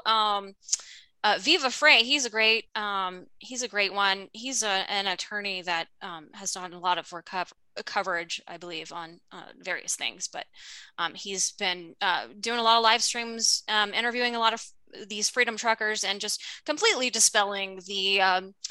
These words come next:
the mainstream media narrative that they're all, uh, you know, just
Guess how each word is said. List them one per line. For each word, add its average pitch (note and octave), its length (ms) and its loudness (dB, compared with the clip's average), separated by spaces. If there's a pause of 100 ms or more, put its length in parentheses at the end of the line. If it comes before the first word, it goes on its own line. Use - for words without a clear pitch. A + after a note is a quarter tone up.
(380)
the C4+ 240 2
mainstream D4+ 680 2
media C4+ 320 0
narrative A3 600 -2
that F#3+ 160 -8
they're G3+ 380 0
all, G3 600 2
uh, E3+ 380 2 (140)
you A3+ 100 -2
know, E3 240 0
just - 320 -2